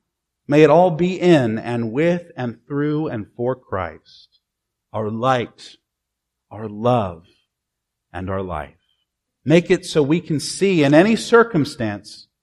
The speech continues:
that for us to live is Christ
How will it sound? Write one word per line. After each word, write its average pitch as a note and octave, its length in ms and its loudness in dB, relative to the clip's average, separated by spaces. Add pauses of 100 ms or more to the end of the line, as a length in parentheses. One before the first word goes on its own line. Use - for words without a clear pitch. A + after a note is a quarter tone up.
that B2+ 120 -4
for - 220 0
us E3+ 360 4 (420)
to F3+ 120 0
live G3 280 12
is G3 180 6
Christ F3 880 2